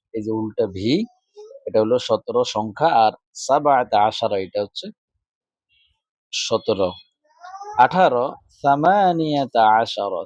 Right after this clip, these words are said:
সামানিয়াতা আশারা। যে লিখবা কিভাবে? দেখো, এইভাবে সংখ্যায়, আর সামানিয়াতা আশারো মানে আঠারো। সামানিয়াতা আশারো,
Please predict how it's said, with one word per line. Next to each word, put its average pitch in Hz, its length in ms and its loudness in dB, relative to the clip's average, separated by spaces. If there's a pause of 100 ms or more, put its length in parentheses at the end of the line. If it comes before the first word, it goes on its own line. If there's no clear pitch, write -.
সামানিয়াতা 123 1000 0 (160)
আশারা। 92 420 -6 (640)
যে 123 80 -4
লিখবা 131 340 0
কিভাবে? 143 360 -2
দেখো, 117 280 -2
এইভাবে 104 380 -2
সংখ্যায়, 123 560 -2
আর 123 180 4 (180)
সামানিয়াতা 139 720 0
আশারো 147 300 -2
মানে 160 220 -6
আঠারো। 107 440 -2 (720)
সামানিয়াতা 143 760 2
আশারো, 165 420 2